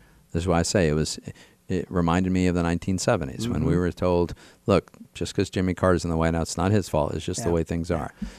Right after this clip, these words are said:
Speaker 1: Well, that
Speaker 2: Enjoy
Speaker 1: turned
Speaker 2: twelve percent, uh, mortgage interest rates, right?
Speaker 1: Yeah,
Speaker 2: Yeah. <laughs>
Speaker 1: and, and high unemployment and
Speaker 2: Yeah.
Speaker 1: high inflation, 'cause that's just the way things are.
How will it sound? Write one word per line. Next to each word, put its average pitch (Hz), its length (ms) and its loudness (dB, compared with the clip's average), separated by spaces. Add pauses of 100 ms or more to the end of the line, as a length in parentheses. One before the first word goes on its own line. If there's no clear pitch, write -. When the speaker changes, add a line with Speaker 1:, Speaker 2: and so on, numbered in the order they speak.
(240)
Speaker 1:
Well, - 320 2
that - 80 4
Speaker 2:
Enjoy 170 360 6
Speaker 1:
turned 151 100 2
Speaker 2:
twelve 147 360 2
percent, 131 500 -4
uh, 120 120 -2
mortgage 123 480 -4
interest 117 420 -8
rates, 101 280 -6
right? 160 80 2
Speaker 1:
Yeah, 82 320 0
Speaker 2:
Yeah. - 120 -8
<laughs> - 0 -
Speaker 1:
and, 98 320 2
and 95 200 0
high 98 260 2
unemployment 87 720 2
and 80 80 0
Speaker 2:
Yeah. 73 60 -4
Speaker 1:
high 85 160 2
inflation, 82 600 -2
'cause 78 200 -4
that's 82 220 -4
just - 180 -6
the 87 80 -4
way 73 140 -2
things 73 300 -10
are. - 160 -10